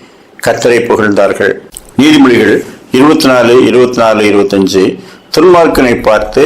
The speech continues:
நீதிமானாய் இருக்கிறாய் என்று சொல்லுகிறவனை ஜனங்கள் சபிப்பார்கள், பிரஜைகள் அவனை வெறுப்பார்கள்,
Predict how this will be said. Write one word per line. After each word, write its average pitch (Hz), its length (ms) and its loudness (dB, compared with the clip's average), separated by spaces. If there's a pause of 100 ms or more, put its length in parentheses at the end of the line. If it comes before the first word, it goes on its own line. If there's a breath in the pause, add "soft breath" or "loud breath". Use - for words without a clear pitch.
(400)
நீதிமானாய் 131 680 2
இருக்கிறாய் 110 480 0
என்று 104 180 0
சொல்லுகிறவனை 110 720 0
ஜனங்கள் 107 600 0
சபிப்பார்கள், 98 760 -2 (440 loud breath)
பிரஜைகள் 135 540 2
அவனை 107 300 0
வெறுப்பார்கள், 101 680 0